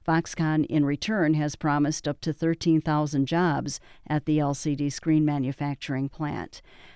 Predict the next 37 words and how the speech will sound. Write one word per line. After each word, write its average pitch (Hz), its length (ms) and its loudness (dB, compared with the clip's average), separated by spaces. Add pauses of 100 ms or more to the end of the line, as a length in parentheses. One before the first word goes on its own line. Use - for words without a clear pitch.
(160)
The 202 80 0
project 240 440 4
has 233 220 2
been 214 320 4
criticized 180 840 0
as 175 500 4
enormous 185 720 2
corporate 156 380 0
welfare 160 640 2 (360)
and 233 260 2
possibly 208 520 0
the 208 120 0
biggest 185 440 0
tax 175 320 2
incentive 170 440 2
package 160 600 -2
in 156 240 2
U 151 180 2
S 147 160 -2
history. 135 640 -6 (640)
Why 202 320 2
did 262 240 0
Governor 214 380 2
Walker 185 340 2
push 190 420 -2
so 220 340 0
hard 214 300 -2
for 165 200 -2
this, 170 400 -2
and 175 400 0
will 180 180 2
it 202 220 -4 (100)
be 196 160 0
part 170 260 -2
of 185 100 -2
his 180 160 -2
legacy? - 640 -6